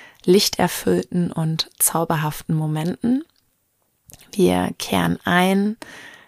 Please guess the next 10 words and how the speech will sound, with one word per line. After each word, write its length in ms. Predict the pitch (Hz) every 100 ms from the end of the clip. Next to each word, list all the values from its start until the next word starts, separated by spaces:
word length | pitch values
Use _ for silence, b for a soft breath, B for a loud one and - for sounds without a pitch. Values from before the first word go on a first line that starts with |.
| B -
kommen 500 | - 175 160 156 170
nach 300 | 151 - -
Hause, 680 | 185 202 190 185 180 180 -
verbringen 720 | - 165 - 170 170 165 170
wertvolle 540 | 175 170 - - 165 -
Zeit 480 | - 170 175 -
mit 160 | 165 -
unseren 320 | 165 - 165
Liebsten 560 | 170 220 - - 208 202
und 420 | 180 175 175